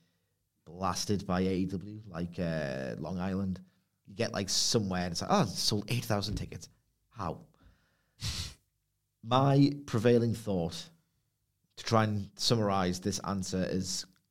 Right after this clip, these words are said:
concisely as I can, so I watched W W E in twenty twenty during the pandemic. Before Roman Reigns came back, and there was a little bit of, "Oh, Christ, they've actually got someone halfway right." I watched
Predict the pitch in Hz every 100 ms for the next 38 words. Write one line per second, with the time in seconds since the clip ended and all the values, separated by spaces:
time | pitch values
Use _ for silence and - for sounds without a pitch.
0 | _ _ - 90 - 101 95 - 95 90
1 | 87 - 82 78 80 - _ _ _ _
2 | _ _ _ - - - 87 101 95 98
3 | - 92 90 82 90 87 87 85 - _
4 | _ _ _ _ _ - 101 95 101 95
5 | 87 92 82 85 85 85 80 82 76 80
6 | 69 - - _ _ _ _ _ _ _
7 | _ 87 - 110 104 104 104 101 101 101
8 | 98 107 101 95 98 101 90 104 95 92
9 | 98 98 - 87 82 87 85 87 98 98
10 | 95 92 92 85 95 90 - _ 101 -
11 | - 95 87 90 82 - 87 - 85 85
12 | - 80 - - 65 67 - - _ _
13 | _ _ _ _ - 98 92 92 92 -
14 | - -